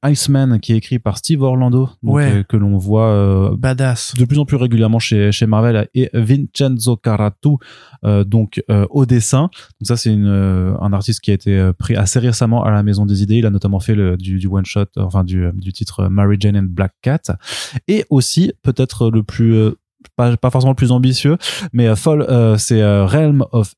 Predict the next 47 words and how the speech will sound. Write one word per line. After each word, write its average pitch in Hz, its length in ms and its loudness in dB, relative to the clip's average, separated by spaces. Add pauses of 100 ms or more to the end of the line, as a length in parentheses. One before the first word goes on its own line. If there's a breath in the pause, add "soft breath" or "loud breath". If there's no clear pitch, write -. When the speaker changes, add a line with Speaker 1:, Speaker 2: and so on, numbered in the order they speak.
Speaker 1:
X, - 380 -4 (400 loud breath)
donc 123 300 0
de 131 280 2
l'autrice 123 480 0
norvégienne 123 520 2
Torunn 139 360 0
Grønbekk 110 580 2 (380 loud breath)
et, 123 200 2
euh, 104 100 2
par 113 260 0
l'artiste 98 360 -2
Speaker 2:
Badass. 104 120 0
Speaker 1:
brésilien 107 460 0
Diogenes 120 540 0 (140)
Neves. 104 420 -2 (340 loud breath)
Speaker 2:
Ah, 151 200 2
Speaker 1:
Euh, 98 180 2
Speaker 2:
bien 135 160 0
lui. 117 180 -2 (680)
Speaker 1:
Ouais, 127 160 4
mais 147 100 0
on 135 40 2
le 127 60 2
voyait 117 180 2
plus - 140 2
Speaker 2:
Diogenes 120 100 -4
Speaker 1:
trop 123 120 2
ces 120 100 0
Speaker 2:
Neves. 120 140 2
Speaker 1:
derniers 113 140 2
temps, 120 240 0
Speaker 2:
Ouais. 110 120 0
Speaker 1:
donc, - 120 -4
euh, 101 540 2
c'est 110 160 -2
cool 131 180 -2
de, 120 160 2
de 110 100 0
le 110 60 2
revoir. 117 520 0
Et, 113 120 2
euh, 101 220 2
Torunn 117 360 0
qui - 200 -4
quand 113 120 0
même 120 140 2
aussi 113 300 -2